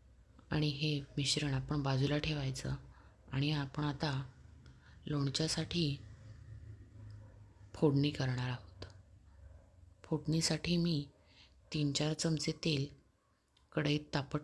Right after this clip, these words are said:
ठेवलं आहे. ते थोडं गरम झालं की त्यात मोहरी टाक-, एक चमचाभर मोहरी टाकायची आहे आणि मग गॅस लहान करून त्यात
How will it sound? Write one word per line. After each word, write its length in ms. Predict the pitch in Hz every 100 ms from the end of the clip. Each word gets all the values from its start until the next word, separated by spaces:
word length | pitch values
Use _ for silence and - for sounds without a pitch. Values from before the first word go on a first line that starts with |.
| -
ठेवलं 240 | 143 143
आहे. 240 | 147 135 139 - _ _ _ _ _ _ _ _ _ _ _ _ - _ _ _ _ _ - -
ते 100 | 160
थोडं 220 | - 160 147
गरम 260 | 147 156
झालं 360 | 160 165 143 135 131 - -
की 60 | -
त्यात 240 | 151 -
मोहरी 400 | 139 131 139 143
टाक-, 300 | 147 135 - -
एक 180 | 151
चमचाभर 500 | - 147 139 143 151
मोहरी 360 | 147 139 139 139
टाकायची 460 | 143 135 139 135 147
आहे 220 | 135 131 - - _ _ _ _ _ _ _ _ _ _ _ - - _ _ _ _ _ _ _ _ _ _ _ _ _ _ _ _ _ _ -
आणि 200 | 139 143
मग 260 | 151 156 135 - - -
गॅस 260 | 143 143 -
लहान 260 | 143 135 151
करून 340 | 151 165 143 143 - _ _ - - - - - _ _ _ - -
त्यात 100 | 147